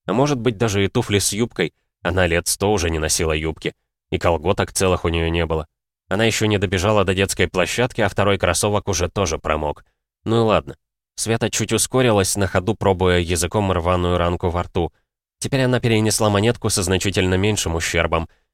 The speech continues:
Да, повреждение было, но на этот раз все обошлось без кровавых фонтанов изо рта. А монетка, вот она. Света уже посмотрела цены. Одно это уже вдохновляло девочку. На одном из московских сайтов такую же предлагали за сто восемьдесят тысяч рублей.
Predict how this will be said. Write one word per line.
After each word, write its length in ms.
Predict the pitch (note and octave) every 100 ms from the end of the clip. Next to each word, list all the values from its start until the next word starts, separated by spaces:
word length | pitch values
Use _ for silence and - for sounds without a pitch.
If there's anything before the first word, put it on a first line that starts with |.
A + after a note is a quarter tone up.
| _
Да, 260 | D#2+ F#2 A#2+
повреждение 720 | A#2+ F#2+ F2 D#2+ E2+ E2 D#2+
было, 360 | D2+ G2 A#2 A2+ _ _
но 140 | G#2 G#2+
на 120 | A2+
этот 200 | A2+ G2+
раз 200 | B2 C3
все 200 | - G#2+
обошлось 440 | F#2+ F2+ - G#2+ F2
без 200 | E2+ -
кровавых 420 | E2+ F#2 G2 -
фонтанов 540 | F2+ E2 E2 E2 - -
изо 240 | E2 E2+
рта. 300 | - E2+ E2 _ _ _
А 80 | F#2+
монетка, 520 | F2+ E2 F#2 G#2+ A2+ - _
вот 280 | D2+ F2 A2
она. 160 | D2+ - _ _ _ _ _ -
Света 300 | A#2 A#2+ B2
уже 220 | G#2+ A2
посмотрела 600 | A2 - G#2+ A2 G2+ G#2
цены. 420 | - G2+ F2 D#2 _ _ _
Одно 340 | - E2+ F#2 F#2+
это 240 | A2+ G2
уже 220 | E2 E2
вдохновляло 580 | D#2 D#2 F2+ E2 E2+ E2+
девочку. 500 | F2 E2+ E2 - - _ _ -
На 140 | G2+
одном 260 | G#2 B2+ A2
из 60 |
московских 560 | G#2 G2 A#2 G2+ G#2 F2+
сайтов 400 | B2 B2+ A2+ -
такую 320 | F#2+ A2+ A#2
же 140 | E2+
предлагали 560 | D#2+ E2+ F2 E2+ G#2+ G2
за 200 | E2 E2
сто 220 | - G#2+
восемьдесят 600 | F#2 F#2+ F#2 F2+ F2 F2 -
тысяч 340 | F2 E2+ -
рублей. 440 | E2 D#2+ D#2 B1